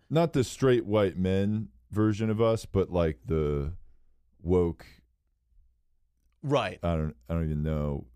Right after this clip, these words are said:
Speaker 1: <laughs> privilege that we don't have.
Speaker 2: The
Speaker 1: What
Speaker 2: fact, the fact that we are
Speaker 1: we are
Speaker 2: fighting
Speaker 1: acknowledging our privilege,
Speaker 2: Right.
Speaker 1: but we identify
Speaker 2: So
Speaker 1: as the
Speaker 2: oppressed.
Speaker 1: most, yeah.
Speaker 2: Yeah, yeah. So
Speaker 1: Yeah.
Speaker 2: the fact that, here, let, let me try to clear things up. The fact that we are fighting against the par-,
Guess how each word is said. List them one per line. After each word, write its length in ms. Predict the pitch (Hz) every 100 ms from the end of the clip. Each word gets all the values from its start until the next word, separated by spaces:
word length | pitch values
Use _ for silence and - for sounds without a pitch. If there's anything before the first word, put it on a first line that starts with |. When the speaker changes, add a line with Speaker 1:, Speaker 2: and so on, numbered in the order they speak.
| _ _ _ _
Speaker 1:
<laughs> 680 | - - - _ _ _ _
privilege 720 | - 101 85 87 78 80 80 - _ _ _ _ _ _
that 180 | 92 85
we 100 | 85
don't 360 | 73 82 82 80
have. 220 | 80 69
Speaker 2:
The 80 | 170
Speaker 1:
What 160 | 101 139
Speaker 2:
fact, 300 | 196 - 147
the 100 | 180
fact 340 | 160 196 220
that 180 | 175 135
we 180 | 135 156
are 80 |
Speaker 1:
we 80 | 190
are 100 | 220
Speaker 2:
fighting 200 | 175 160
Speaker 1:
acknowledging 580 | - 127 135 131 139 143
our 140 | 123 107
privilege, 420 | 131 123 123 139
Speaker 2:
Right. 280 | 127 98 - -
Speaker 1:
but 300 | 101 110 98
we 180 | 110 107
identify 680 | 92 85 98 95 85 95 87
Speaker 2:
So 200 | 90 80
Speaker 1:
as 180 | - - - _ _ _ _ _ -
the 100 | 92
Speaker 2:
oppressed. 160 | 90 90
Speaker 1:
most, 480 | 95 95 - - -
yeah. 240 | 95 71 -
Speaker 2:
Yeah, 120 | 139
yeah. 160 | 117 98
So 180 | - 185
Speaker 1:
Yeah. 40 | 165
Speaker 2:
the 120 | 156
fact 400 | - 156 170 -
that, 220 | 143 -
here, 140 | 123 135
let, 320 | 135 - -
let 120 | 131
me 80 | 123
try 160 | 123
to 60 | 104
clear 240 | - 117
things 260 | 104 107 101
up. 160 | 98 -
The 60 |
fact 340 | 110 139 143 -
that 160 | 120
we 220 | 110 127 127
are 100 | 104
fighting 560 | - 120 117 113 113 -
against 460 | 104 113 113 -
the 60 | -
par-, 260 | - 113